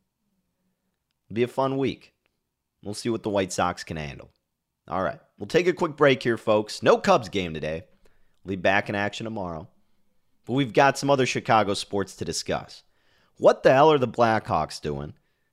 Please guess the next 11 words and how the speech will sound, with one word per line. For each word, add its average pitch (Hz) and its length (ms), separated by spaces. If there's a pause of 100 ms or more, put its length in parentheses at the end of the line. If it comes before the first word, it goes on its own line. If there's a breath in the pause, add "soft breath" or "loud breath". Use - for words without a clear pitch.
And - 160
why 101 180
did 92 140
they 82 80
do 71 280
it? - 160 (600)
And 143 80
what 247 100
about 339 220
the 214 60
Bulls? - 680